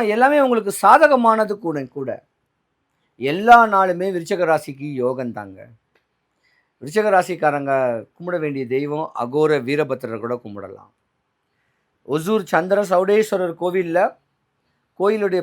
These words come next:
பிரகாரத்தாண்ட வரவழியில அகோர வீரபத்திரருடைய சன்னதி இருக்கு. அந்த அகோர வீரபத்திரருடைய சன்னதியை முறையான வழிமுறைகள்ல பக்குவங்கள் பண்ணிக்கிட்டு வந்தீங்கன்னா உங்க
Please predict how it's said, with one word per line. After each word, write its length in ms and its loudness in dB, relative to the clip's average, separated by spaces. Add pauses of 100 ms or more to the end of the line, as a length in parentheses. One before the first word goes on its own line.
பிரகாரத்தாண்ட 600 6 (120)
வரவழியில 480 2 (480)
அகோர 440 4 (140)
வீரபத்திரருடைய 800 0 (140)
சன்னதி 340 -6 (160)
இருக்கு. 320 -12 (2250)
அந்த 120 -4 (100)
அகோர 280 8 (140)
வீரபத்திரருடைய 760 2 (100)
சன்னதியை 500 -2 (120)
முறையான 640 0
வழிமுறைகள்ல 580 -2 (120)
பக்குவங்கள் 540 -6
பண்ணிக்கிட்டு 460 -8
வந்தீங்கன்னா 540 -8 (1500)
உங்க 120 -10